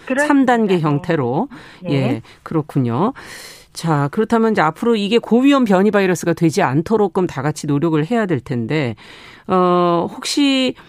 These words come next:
Speaker 2: 어, 접종하고 있는 백신으로 어느 정도 대응이 가능한 것 이 중에 있나요? 영국형, 브라질형, 인도형 변이 바이러스 중에?
Speaker 1: 네. 어, 국내에서 사용하는 백신이 지금 아스트라제네카하고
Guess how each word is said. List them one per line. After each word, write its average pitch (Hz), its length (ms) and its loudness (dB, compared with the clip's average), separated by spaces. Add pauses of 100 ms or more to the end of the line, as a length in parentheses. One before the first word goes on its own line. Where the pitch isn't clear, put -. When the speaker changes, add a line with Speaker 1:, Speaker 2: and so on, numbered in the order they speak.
(360)
Speaker 2:
어, 170 300 0
접종하고 311 680 2
있는 262 160 2
백신으로 262 640 2
어느 240 280 4
정도 254 280 2
대응이 233 460 2
가능한 226 500 0
것 208 160 0
이 226 220 -2 (340)
중에 214 240 0
있나요? 160 440 2
영국형, 170 760 0
브라질형, 165 680 0
인도형 190 440 2
변이 147 240 0
바이러스 127 360 -6
중에? 143 300 -6 (300)
Speaker 1:
네. 208 340 -4 (400)
어, 214 180 0
국내에서 330 600 -2
사용하는 277 520 0 (140)
백신이 226 340 -6
지금 226 160 -6
아스트라제네카하고 214 1600 -2